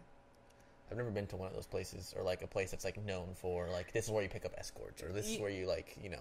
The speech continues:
Speaker 1: hook up with this kind of person, you know what I
Speaker 2: Right.
Speaker 1: mean?
Speaker 2: But
Speaker 1: I've only ever heard of it. But
Speaker 2: You
Speaker 1: that
Speaker 2: might have been
Speaker 1: world
Speaker 2: in, you've probably been in those places and you don't know.
Speaker 1: Probably.
Speaker 2: C-
Speaker 1: That world scares me a
Speaker 2: You
Speaker 1: little
Speaker 2: just,
Speaker 1: bit.
Speaker 2: like, don't know what,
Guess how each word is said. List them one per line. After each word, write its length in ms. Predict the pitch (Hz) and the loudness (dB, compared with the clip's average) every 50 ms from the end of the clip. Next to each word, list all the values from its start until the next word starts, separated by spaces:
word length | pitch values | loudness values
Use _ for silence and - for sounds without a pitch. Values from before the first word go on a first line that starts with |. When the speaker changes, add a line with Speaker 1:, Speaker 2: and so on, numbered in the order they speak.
| - | -6
Speaker 1:
hook 160 | - - - | -4 -2 0
up 100 | 85 - | 2 2
with 100 | - 85 | 2 0
this 140 | - 95 - | -2 -4 -4
kind 180 | - - - 90 | -4 -4 -6 -6
of 60 | - | -6
person, 300 | - - - - - - | -8 -10 -10 -10 -8 -6
you 60 | 175 175 | -2 2
know 60 | 175 | 4
what 80 | 180 | 6
I 80 | 175 165 | 6 6
Speaker 2:
Right. 120 | 147 - | 4 2
Speaker 1:
mean? 160 | 95 98 113 - - - - - - - | 2 0 -2 -2 -6 -14 -18 -18 4 8
Speaker 2:
But 260 | - 123 - 226 - 113 | 10 12 12 12 10 8
Speaker 1:
I've 120 | 110 117 | 6 6
only 160 | 120 117 113 | 6 6 6
ever 160 | 110 98 85 - - - - | 6 4 2 0 -4 -2 0
heard 160 | 110 98 87 | 0 0 0
of 80 | - | -2
it. 160 | - - - - - - - - - - - - - - - - - - - - - - - - - - | -6 -8 -10 -10 -14 -18 -20 -20 -20 -20 -20 -20 -20 -20 -20 -20 -20 -20 -20 -20 -20 -20 -20 -20 0 4
But 100 | - - | 4 6
Speaker 2:
You 40 | 208 - | 10 12
Speaker 1:
that 140 | 240 247 | 12 12
Speaker 2:
might 120 | 233 240 240 | 12 12 12
have 100 | 240 233 | 12 12
been 140 | 247 247 220 | 12 12 12
Speaker 1:
world 160 | 202 - - - | 12 8 6 2
Speaker 2:
in, 80 | - 208 | 0 -2
you've 120 | 240 254 | 0 2
probably 240 | - 294 294 311 254 | 4 4 4 4 4
been 180 | - 190 190 196 | 2 2 2 2
in 140 | 208 214 214 | 2 2 0
those 140 | 208 208 | -2 -2
places 260 | - 196 190 175 185 180 | -4 -4 -6 -4 -4 -4
and 100 | 175 170 | -2 0
you 60 | 170 | 0
don't 160 | 160 143 151 | 0 0 0
know. 180 | 165 190 170 104 - - - - - - - - - - - - | 2 2 0 0 -4 -8 -14 -20 -20 -20 -20 -20 -20 -20 -14 -4
Speaker 1:
Probably. 540 | - - 151 160 190 - 123 - - - - - - - - - | 4 6 8 8 8 6 4 2 0 -2 -4 -6 -12 -16 -10 -6
Speaker 2:
C- 80 | - - 113 | -4 4 8
Speaker 1:
That 280 | 120 127 156 - 139 | 8 8 8 8 6
world 460 | 113 110 107 110 113 104 95 90 - - - - - - - - - - - - - - - - - - - | 6 8 8 8 8 6 4 0 -4 -8 -12 -16 -18 -18 -20 -20 -20 -20 -20 -20 -20 -20 -20 -18 -18 -16 -10
scares 480 | - - - - - - - - 202 - | -8 -6 -6 -4 -4 -2 -2 -2 -2 -4
me 80 | 95 | -4
a 20 | - | -6
Speaker 2:
You 60 | - - | -6 -4
Speaker 1:
little 120 | 190 185 185 | -2 -2 0
Speaker 2:
just, 100 | 190 196 | 2 4
Speaker 1:
bit. 40 | 196 | 4
Speaker 2:
like, 200 | 202 196 180 170 | 4 4 2 0
don't 200 | 180 170 - - | 0 -2 0 0
know 120 | 160 160 151 | -2 0 0
what, 140 | 151 143 | -2 -2